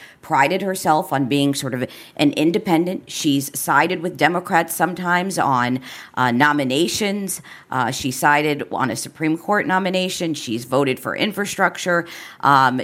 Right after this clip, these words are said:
she has kind of just said, "Look, this is the, this is who I am. I'm successful. I bring a lot of things home to Alaska, uh, a lot of money," and it has worked for her so far. We'll see what happens, but she,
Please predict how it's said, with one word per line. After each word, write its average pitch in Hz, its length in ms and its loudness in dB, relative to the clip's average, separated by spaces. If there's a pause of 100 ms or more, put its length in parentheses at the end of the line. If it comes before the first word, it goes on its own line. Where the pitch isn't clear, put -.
she 202 320 -6
has 175 200 -2
kind 170 300 -4
of 196 100 -8
just 165 220 -6
said, 160 180 0
"Look, 220 260 -4
this 147 180 -4
is 160 140 -6
the, 139 120 -10
this 139 200 -4
is 143 140 -4
who 135 140 -2
I 131 80 4 (100)
am. 190 280 0
I'm 143 180 -2
successful. 139 760 -4 (240)
I 131 100 -4
bring 151 280 2
a 160 40 2
lot 147 200 2
of 151 80 -4
things 139 220 -2
home 143 280 -2
to 165 160 -4
Alaska, 139 600 0 (360)
uh, 131 200 6
a 143 80 6
lot 139 240 4
of 139 80 -4
money," 147 400 0
and 156 180 2
it 151 80 0
has 147 220 -2
worked 185 260 -6
for 180 180 -4
her 160 160 -2
so 151 280 -2
far. 180 340 -2
We'll 156 140 -2
see 190 220 -4
what 143 160 4
happens, 180 440 0 (320)
but 151 140 -4
she, 165 420 0